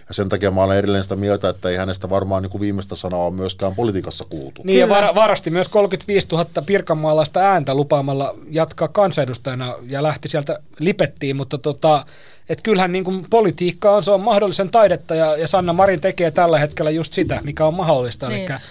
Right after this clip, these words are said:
Speaker 2: nyt on tämän aika.
Speaker 3: Ennen hän haki talou-,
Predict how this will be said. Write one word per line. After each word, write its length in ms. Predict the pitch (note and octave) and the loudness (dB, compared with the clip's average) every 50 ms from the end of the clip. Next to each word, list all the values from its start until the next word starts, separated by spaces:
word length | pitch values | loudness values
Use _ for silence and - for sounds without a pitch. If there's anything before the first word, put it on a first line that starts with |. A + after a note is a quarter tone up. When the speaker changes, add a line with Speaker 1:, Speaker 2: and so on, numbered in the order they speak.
| - - - | -20 -6 -2
Speaker 2:
nyt 180 | A#3 A#3+ - - | -2 0 0 0
on 120 | C#3 C3 | 0 4
tämän 280 | A3 G#3+ G3 E3+ C#3 A2+ | 4 4 4 2 -2 -4
aika. 240 | G2+ G#2 G2+ - - - | -6 -8 -10 -10 -2 0
Speaker 3:
Ennen 320 | A#3+ C4 B3+ B3 A#3 G3+ | 2 2 4 2 2 0
hän 160 | G#3 G3 F3+ | 0 0 0
haki 260 | F3 F3+ E3 - - E3+ | 0 -2 -2 -4 -6 -4
talou-, 420 | - A3+ B3 A#3+ A3+ A3 G3 | -2 0 2 2 0 0 -2